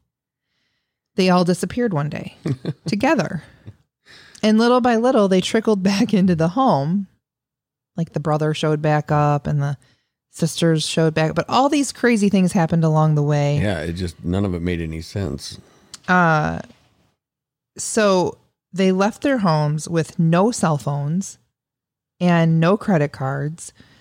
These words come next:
Speaker 1: They found the, some friends got worried and called the police, and the police went and checked on, did, like, a well check, and they found the doors unlocked. A station wagon was missing, but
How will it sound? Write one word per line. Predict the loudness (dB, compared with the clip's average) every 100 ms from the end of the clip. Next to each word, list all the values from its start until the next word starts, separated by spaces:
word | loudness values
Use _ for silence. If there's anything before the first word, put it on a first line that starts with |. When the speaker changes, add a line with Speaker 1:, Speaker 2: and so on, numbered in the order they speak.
| _ _ _ -2
Speaker 1:
They | 0
found | 2 2 2 0 -6 _ _
the, | -10 -10 _ _ _
some | -4 -2
friends | 2 2 2 2
got | 0 2
worried | 2 2 0 -2
and | -2 -2 -4 -8 -10
called | -4 -2
the | -2
police, | 0 2 2 -2
and | -4 -2
the |
police | 0 0 0
went | -4
and | -4
checked | -2 -4 -2
on, | -2 -2 -4 -4
did, | -2 -4 -6
like, | -6 0
a |
well | 2 2
check, | 2 -2 -4 -10 -20 -20 -20 -20 _ _
and | 0 4 4 2 -2 -12 _ _
they | -2 0
found | 2 2
the | 2
doors | 2 2 2
unlocked. | 2 4 2 0 -6 -18 _
A | -10
station | -2 0 2 2
wagon | 2 0 0 -4
was | -4 -4
missing, | -4 -2 -4
but | -4 -6